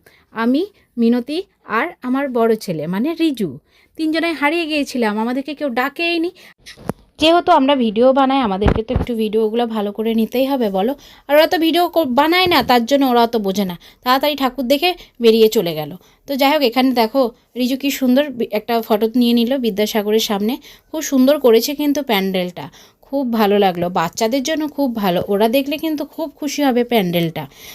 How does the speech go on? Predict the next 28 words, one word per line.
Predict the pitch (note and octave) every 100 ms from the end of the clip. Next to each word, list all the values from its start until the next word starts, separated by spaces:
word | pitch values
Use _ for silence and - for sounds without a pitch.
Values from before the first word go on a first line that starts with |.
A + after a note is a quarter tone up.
| - -
আমিও | G#3+ A#3 C#4+
খুব | D#4 C#4+
খুশি | - D4+ D#4
হয়েছি। | D4 A#3+ A#3+ F4 - _
সব | - F#3+ G3+
থেকে | C#4 D#4+
আমার | D#4 D#4+
বেশি | D#4+ E4+
ভালো | D#4+ E4
লাগলো | F4 F4 F4
কোনটা | F4+ F4+ F4
বলো | F#4 F#4+
তো? | G#4 A#4+ - - -
এই | G#3 C4+
মহাদেবের | C4+ G#3+ G3 A#3 C4 D4+ C4+
বসার | F3 F3+ A#3+ A3
স্টাইলটা | - F3+ E3+ E3 E3 E3+ - _ A3+
দারুণ | B3+ B3+ B3+ B3+
করেছে, | A#3+ G#3 G#3 E3+
দারুণ, | G3 F3 E3+ C#3
আমার | F#3+ G#3
কিন্তু | B3 D4
খুব | - D4+ C#4
ভালো | A3+ G#3
লাগলো। | F#3 E3+ D#3+ D#3+ D#3+ - _
আমরা | G#3 G#3 A#3+
তো | C4+
ভাবলাম | D#4+ F4 E4